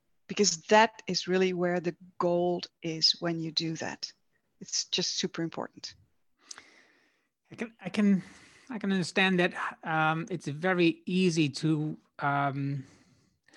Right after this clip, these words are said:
Speaker 2: misinterpret the voice of fear for intuition.
Speaker 1: Yes.
Speaker 2: Right. You, you, you have something, somebody is coming to you with a great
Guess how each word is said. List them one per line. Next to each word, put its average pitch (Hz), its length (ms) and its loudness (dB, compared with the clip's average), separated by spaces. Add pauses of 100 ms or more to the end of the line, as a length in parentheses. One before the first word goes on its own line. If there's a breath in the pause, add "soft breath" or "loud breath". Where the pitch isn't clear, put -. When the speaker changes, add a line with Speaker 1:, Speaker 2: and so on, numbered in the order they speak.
(220 soft breath)
Speaker 2:
misinterpret 180 1400 0 (200 loud breath)
the 156 480 2
voice 147 460 4
of 127 160 -6
fear 170 580 6
for 147 600 2
intuition. 139 600 0 (1040)
Speaker 1:
Yes. - 380 0 (800)
Speaker 2:
Right. 135 280 -2
You, 139 280 0
you, 139 240 0
you 147 180 -2
have 156 520 2
something, 147 640 2
somebody 147 360 2
is 127 100 0
coming 160 300 6
to - 160 4
you 147 200 8
with 135 180 4
a 131 40 2
great 131 300 0